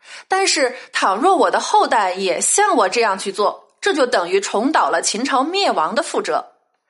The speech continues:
现在太子性格稳重好静，将来肯定能够安定天下，不会让我忧虑。要找一个能够以文治国的君主，还有谁能比太子更强的呢？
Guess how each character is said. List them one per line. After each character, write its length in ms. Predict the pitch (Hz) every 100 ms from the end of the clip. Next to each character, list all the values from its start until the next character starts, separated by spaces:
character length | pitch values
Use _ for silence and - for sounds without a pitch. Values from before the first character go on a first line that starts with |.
| _ - -
现 220 | - 233
在 260 | 214 202 180
太 220 | 180 202
子 140 | 190
性 240 | 175 220 196
格 220 | 190 180
稳 280 | 185 180 165
重 200 | 285 262
好 200 | - 247
静， 240 | 277 269 - _ - - -
将 180 | 269 262
来 240 | 240 214
肯 320 | 226 - 202
定 220 | 202 339 285
能 120 | 220
够 100 | 220
安 240 | 208 233
定 140 | 254 208
天 220 | - 214
下， 240 | 214 202 - - -
不 200 | 202 220
会 160 | 247
让 200 | 214 196
我 100 | 175
忧 200 | 190 185
虑。 240 | 180 170 - _ _ _ - - -
要 180 | 226
找 240 | 214 214 185
一 120 | 196
个 180 | 214 202
能 160 | 196
够 140 | 226 247
以 180 | 214 190
文 220 | 190 262
治 200 | 330 294
国 140 | 214
的 100 | 196
君 200 | 190 208
主， 380 | 208 180 - _ -
还 240 | - 339
有 140 | 359
谁 300 | 269 247 240 302
能 180 | 285
比 100 | 294
太 280 | 226 - 320
子 180 | 247 208
更 200 | 311 285
强 280 | 254 208 196
的 80 | 220
呢？ 240 | 214 208